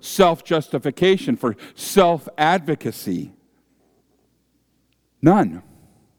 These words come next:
None at all. In fact, that all gets in the way. All of that self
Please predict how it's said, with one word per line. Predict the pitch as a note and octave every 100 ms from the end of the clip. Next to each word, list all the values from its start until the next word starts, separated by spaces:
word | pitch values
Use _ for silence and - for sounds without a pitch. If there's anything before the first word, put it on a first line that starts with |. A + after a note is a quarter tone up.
| _ _ _ _ _ _ _ _ _ _ _
None | A#2+ D#3+ F#3
at | D3+
all. | D#3+ G3+ G#2 - _ _ _ _ _ _ _ - -
In | C#3+
fact, | G3 F3+ F3 - - - _ _ _
that | D#3+ G3
all | G3 F#3
gets | F#3 F3+ -
in | F3+
the | E3
way. | C#3+ D#3+ G3 B2 F2 - _ _ _ _ _ _ _ _ -
All | D3 F3 F#3+
of | F3
that | F3 E3 -
self | - - F#3+ G3 E3+ D3+ - -